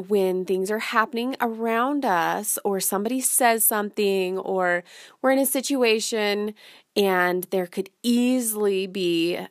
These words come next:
this story that becomes what we call drama, and we just feed into all of this.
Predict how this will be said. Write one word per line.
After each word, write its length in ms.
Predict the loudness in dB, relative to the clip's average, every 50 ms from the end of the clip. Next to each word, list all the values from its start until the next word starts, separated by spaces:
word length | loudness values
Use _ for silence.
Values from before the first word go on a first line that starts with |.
| _ -6
this 280 | -2 0 2 2 2 2
story 720 | 2 2 2 2 2 2 4 2 2 2 0 0 0 0
that 240 | 2 2 2 2 0
becomes 680 | -4 -10 -8 -4 -2 0 0 2 2 0 0 -2 -2
what 140 | -4 -4 -4
we 100 | -4 -6
call 300 | -6 -4 0 0 0 0
drama, 720 | 0 -2 -2 2 2 4 4 4 4 2 2 2 2 0 -4 _ _ -20 -18 -16 -16 -16 -16 -18 -20 _ 0
and 440 | 2 2 4 4 2 2 2 0 0
we 140 | 0 0 0
just 300 | 0 0 -2 -2 -2 -6
feed 600 | -10 -8 -4 -2 0 0 2 0 0 0 -2 -2
into 520 | -2 -2 -2 -2 -2 -2 -4 -6 -6 -6 -2
all 260 | 2 2 2 2 2
of 120 | -2 -4 -6
this. 400 | -8 -8 -6 -4 -2 -2 -2 -4